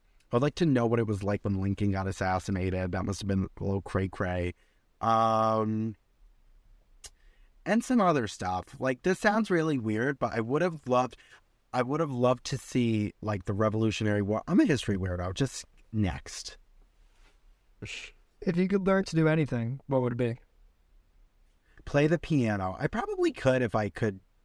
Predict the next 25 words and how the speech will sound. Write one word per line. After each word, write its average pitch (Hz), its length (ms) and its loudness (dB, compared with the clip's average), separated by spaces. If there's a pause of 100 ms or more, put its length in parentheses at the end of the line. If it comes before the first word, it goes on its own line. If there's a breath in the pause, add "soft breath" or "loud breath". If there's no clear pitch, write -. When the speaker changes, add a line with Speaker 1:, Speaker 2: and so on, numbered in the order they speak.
(400)
Speaker 1:
make 117 360 0
myself 98 540 -4 (680 soft breath)
I'm 139 120 2
not 220 220 0
good 98 200 2
with 87 120 -4
that 82 240 -6
stuff. - 300 -8 (240)
Like, 117 200 0
when 147 140 0
it 160 80 -4
comes 180 280 -4
to 156 420 2 (200)
music 131 600 0
and 156 140 0
stuff, 147 340 0
I 113 80 -4
love 127 400 2
music 127 320 0
so 120 120 -2
much. 107 220 -2
I 104 60 -2
wish 113 260 -2
I 135 60 -4
could 123 240 -2